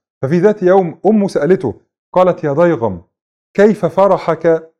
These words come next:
بقدوم ربك عليك يوم القيامة؟ هتفرح إزاي لما ربنا يقدم عليك يوم القيامة؟" فشهق شهقة ثم أغشي عليه، فأخذت أمه تبكي عند رأسه وتقول: "يا ضيغم،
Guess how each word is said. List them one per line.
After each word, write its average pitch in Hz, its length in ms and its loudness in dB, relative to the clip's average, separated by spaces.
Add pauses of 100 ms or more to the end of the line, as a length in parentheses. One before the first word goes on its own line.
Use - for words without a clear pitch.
(220)
بقدوم 165 600 0
ربك 165 540 0
عليك 160 460 -4
يوم 151 300 0
القيامة؟ 110 540 -4 (420)
هتفرح 175 400 -6
إزاي 143 240 -4
لما 135 220 -4
ربنا 139 320 -4
يقدم 143 300 -8
عليك 131 320 -8
يوم 131 240 -2
القيامة؟" 113 480 -4 (540)
فشهق 151 520 -6
شهقة 147 800 -8 (500)
ثم 156 240 -4
أغشي 135 520 -4
عليه، 101 340 -4 (840)
فأخذت 151 480 0
أمه 151 360 -4
تبكي 151 380 -4
عند 120 200 -6
رأسه 120 360 -4
وتقول: 110 540 -4 (340)
"يا 147 140 2
ضيغم، 135 540 -2